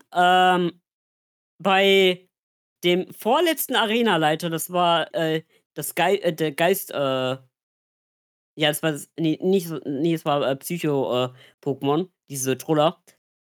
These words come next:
Ey, die hat mich so zerstört, ne? Wa-, dann,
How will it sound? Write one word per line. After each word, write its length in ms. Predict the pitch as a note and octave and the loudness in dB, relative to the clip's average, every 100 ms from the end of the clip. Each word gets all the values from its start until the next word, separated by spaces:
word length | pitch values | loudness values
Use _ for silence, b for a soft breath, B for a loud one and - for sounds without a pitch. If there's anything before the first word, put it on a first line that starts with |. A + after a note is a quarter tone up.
| _ _ _ - | _ _ _ -2
Ey, 420 | F#3+ F#3 C3 _ _ _ _ _ _ - | 0 0 -2 _ _ _ _ _ _ -2
die 260 | G3+ G3+ | 2 2
hat 260 | E3 F3+ F3+ | 2 0 2
mich 240 | G#3+ - | 2 2
so 220 | - G3 G3 | 2 2 2
zerstört, 580 | F3+ E3+ - F#3 F3 | 0 -2 2 2 2
ne? 180 | F3+ F3 B B - _ _ | 0 -2 B B -20 _ _
Wa-, 100 | F3+ | -4
dann, 220 | F#3 B3+ | 0 2